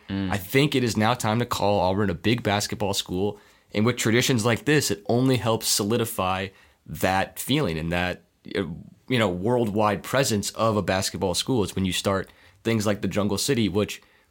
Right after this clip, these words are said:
Speaker 2: we all thought was a joke, but clearly it is not a joke. <laughs> They are
Speaker 1: Clearly.
Speaker 2: gonna come back, I have a feeling, for that Alabama game this weekend.
Speaker 1: Yeah. So I guess it kind of explained to me, you, during, like, the full day and a half, right,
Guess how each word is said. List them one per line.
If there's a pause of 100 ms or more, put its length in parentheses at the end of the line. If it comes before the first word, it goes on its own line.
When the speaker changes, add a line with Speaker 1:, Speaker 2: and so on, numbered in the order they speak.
(140)
Speaker 2:
we
all
thought
was
a
joke,
but
clearly (560)
it
is
not
a
joke.
<laughs>
They
are
Speaker 1:
Clearly.
Speaker 2:
gonna
come
back,
I
have
a
feeling,
for
that
Alabama
game
this
weekend. (200)
Speaker 1:
Yeah. (420)
So (420)
I
guess
it
kind
of
explained
to
me, (540)
you,
during,
like,
the
full (140)
day
and
a
half,
right,